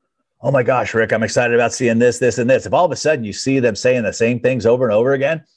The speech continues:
it's gonna be a real good lead in for you to maybe go cover that song and <laughs> throw it up on YouTube. Uh, maybe go start looking to see what that other band is doing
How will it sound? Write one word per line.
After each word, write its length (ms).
it's 80
gonna 120
be 60
a 60
real 180
good 180
lead 200
in 160
for 80
you 180
to 180
maybe 260
go 160
cover 300
that 200
song 260
and 120
<laughs> 0
throw 200
it 120
up 160
on 100
YouTube. 580
Uh, 320
maybe 300
go 180
start 340
looking 300
to 60
see 280
what 260
that 200
other 200
band 340
is 120
doing 440